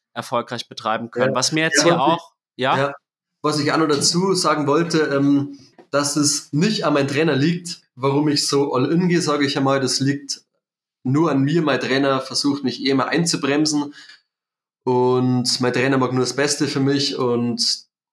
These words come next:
Speaker 2: der sagt da schon eher, dass ich eher weniger trainieren soll und ich trainiere meistens immer so zehn, fünfzehn Prozent mehr. Ähm, das liegt rein nur an mir und nicht an meinem Trainer, weil nicht, dass es jetzt irgendwie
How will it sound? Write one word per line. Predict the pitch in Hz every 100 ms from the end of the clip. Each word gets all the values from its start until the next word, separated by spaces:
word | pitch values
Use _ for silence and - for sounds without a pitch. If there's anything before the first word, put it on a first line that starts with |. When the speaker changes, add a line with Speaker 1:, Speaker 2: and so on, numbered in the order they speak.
| _
Speaker 2:
der | 123 117 113 110 110 101 76 - _ _ _ -
sagt | 135 127
da | 120
schon | - 131
eher, | 135 127
dass | 120 113
ich | 113 - -
eher | 117 113
weniger | 131 156 156 139
trainieren | 131 135 143 147
soll | 143 123
und | 117
ich | 113
trainiere | - 117 117 123
meistens | 110 120 123 113
immer | 117 110
so | 110
zehn, | - 123 123
fünfzehn | 135 127 - 110
Prozent | 113 - 113 107
mehr. | 110 123 135 147 - - - - _ _ _ _
Ähm, | 120 120 120 120 123 123
das | 139 139
liegt | 170 175 123
rein | 131 156
nur | 151
an | 139
mir | 135 151 147
und | 127
nicht | 135 139
an | 123
meinem | 113
Trainer, | 113 120 123 110 -
weil | 117
nicht, | 131 127
dass | 123 123
es | 127
jetzt | 123 - -
irgendwie | 131 123 123 127 123